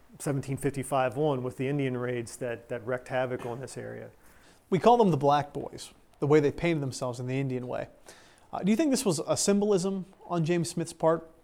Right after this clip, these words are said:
Speaker 2: of his own Indian background, I guess you could say?
Speaker 1: Um, it was. It was,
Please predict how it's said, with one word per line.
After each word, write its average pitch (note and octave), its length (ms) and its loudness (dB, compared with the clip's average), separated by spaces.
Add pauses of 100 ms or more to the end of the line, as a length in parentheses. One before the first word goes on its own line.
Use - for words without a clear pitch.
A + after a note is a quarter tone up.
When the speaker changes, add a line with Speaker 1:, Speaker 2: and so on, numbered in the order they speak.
Speaker 2:
of C3+ 120 -2
his C#3 120 0
own D3+ 200 0
Indian C#3+ 640 -2 (340)
background, C#3+ 400 -2
I C#3 60 -6
guess C#3+ 200 -10
you D3 80 -16
could D3+ 140 -14
say? D#3 120 -14 (1500)
Speaker 1:
Um, A3+ 320 4 (680)
it C4+ 160 0
was. F3+ 400 8
It F#3 80 4
was, E3+ 340 4